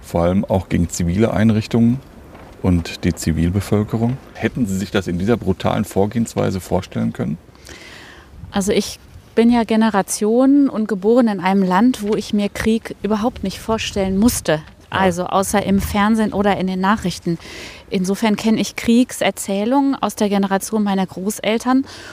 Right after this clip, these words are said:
Speaker 2: und weiß, dass Krieg total brutal ist für
Speaker 1: Mhm.
Speaker 2: Soldaten, äh, oder Soldatinnen, muss man jetzt sagen, und gerade ganz besonders brutal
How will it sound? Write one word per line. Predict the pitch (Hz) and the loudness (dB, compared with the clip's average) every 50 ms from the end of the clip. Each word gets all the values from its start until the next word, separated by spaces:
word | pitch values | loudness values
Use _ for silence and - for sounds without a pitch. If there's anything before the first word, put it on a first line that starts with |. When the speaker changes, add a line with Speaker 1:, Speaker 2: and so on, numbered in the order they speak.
| - - | -18 -6
Speaker 2:
und | - - 208 202 185 175 | -2 0 0 0 2 0
weiß, | 175 165 175 196 254 269 - - - - | 0 2 4 4 4 2 0 -4 -6 -2
dass | 196 196 208 - - - - - - - | -2 -2 -2 -2 -6 -10 -12 -14 -16 -16
Krieg | - - - 214 220 247 247 - - - _ _ _ _ _ _ _ _ - | -12 -4 0 0 2 2 0 -2 -10 -20 _ _ _ _ _ _ _ _ -4
total | - 233 240 - - - 233 233 254 262 | -2 -2 -2 -2 -2 0 2 4 4 4
brutal | - - 233 226 - - 208 185 180 160 160 | 2 0 -4 -4 -2 -2 0 2 2 0 0
ist | - - - - - - | -4 -8 -10 -12 -12 -8
für | - 214 202 | -4 -2 0
Speaker 1:
Mhm. | 208 | 0
Speaker 2:
Soldaten, | 196 202 202 190 185 185 185 190 214 - - 277 285 302 - - - - - - - - - - _ - | 0 0 -2 -2 -2 0 0 0 0 0 2 2 2 2 0 -6 -16 -20 -20 -20 -20 -20 -20 -20 _ -10
äh, | - 202 202 | -4 -2 -2
oder | 196 - 180 196 190 180 | -2 -2 -2 -4 -2 -2
Soldatinnen, | 185 180 175 190 185 185 - - 240 233 233 240 240 | -2 -2 -2 0 -2 -2 0 0 0 2 2 2 2
muss | 240 240 240 - | 0 0 -2 -4
man | 247 226 220 | -4 -4 -4
jetzt | 220 220 - - | -4 -6 -6 -6
sagen, | 208 202 208 208 - | -6 -4 -4 -6 -8
und | - - 208 208 - _ | -8 -8 -8 -8 -8 _
gerade | - - 190 202 208 208 233 262 277 254 220 180 175 - | -14 -10 -6 -4 -2 0 2 2 2 2 0 -2 -4 -4
ganz | - 208 269 311 320 - | -2 -2 0 0 -2 -4
besonders | - - 226 214 202 220 240 247 226 208 196 - | -8 -10 -8 -4 -4 -2 -2 -2 -2 -4 -6 -8
brutal | - - 202 196 - - - 180 180 190 220 | -8 -8 -8 -6 -6 -6 -4 -2 0 -2 -2